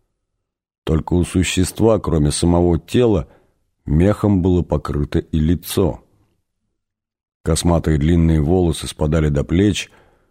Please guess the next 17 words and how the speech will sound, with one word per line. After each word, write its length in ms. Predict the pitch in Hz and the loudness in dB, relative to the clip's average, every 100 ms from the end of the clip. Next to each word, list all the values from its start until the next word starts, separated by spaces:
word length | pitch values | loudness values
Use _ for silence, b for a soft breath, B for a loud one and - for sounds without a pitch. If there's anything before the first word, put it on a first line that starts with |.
| b - | b -6
а 140 | 87 | -2
там, 220 | 87 110 98 | 2 2 2
где 180 | 87 | 4
у 80 | 95 | 4
обычных 560 | 98 101 110 - 78 82 | 2 2 0 -2 -4 -2
людей 300 | 85 82 80 | 0 2 2
должны 360 | 85 85 87 | 0 2 2
находиться 520 | 82 78 85 92 - 82 | 2 0 0 0 0 0
глаза, 540 | 87 92 113 127 - b b b b _ - | 2 2 2 2 -2 b b b b _ -2
у 100 | 82 | 2
него 260 | 98 113 98 | 4 4 2
будто 300 | 110 - 92 | 0 0 0
горели 420 | 104 110 110 101 | 2 4 2 0
два 420 | 69 85 117 104 | 0 2 2 2
впившихся 960 | - _ - 123 - - 101 - 107 | -2 _ -2 0 0 -4 -2 0 0
в 100 | 78 87 | 2 2
Наноса 540 | 101 98 95 - | 2 2 0 0